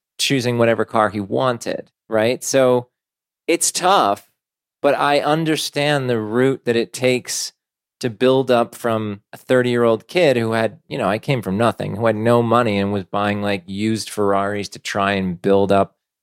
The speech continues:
to get invited to buy the nice ones versus guys who are important in life and make a phone call and they have the C E O of Ferrari on the other line.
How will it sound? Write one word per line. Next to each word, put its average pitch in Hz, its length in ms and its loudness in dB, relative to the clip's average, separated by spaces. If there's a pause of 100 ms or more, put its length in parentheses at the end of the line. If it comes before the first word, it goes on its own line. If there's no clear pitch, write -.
(200)
to - 60 -16
get 101 160 0
invited 101 480 -2
to 113 80 -6
buy 101 180 2
the 104 120 0
nice 165 320 0
ones 113 260 -4
versus 113 560 -4 (240)
guys 107 300 -2
who 120 340 0
are 110 420 2
important 120 640 0
in 110 180 -2
life 104 380 -2 (100)
and 107 380 -4 (100)
make 110 240 -2
a 117 40 -6
phone 127 260 2
call 110 320 2
and 101 260 -2
they 101 140 0
have 104 240 -4
the 101 80 -2
C 107 340 -2
E 107 60 4
O 107 80 4
of 98 80 -4
Ferrari 104 380 2
on 98 80 0
the 98 80 -2
other 98 160 -2
line. 113 380 -6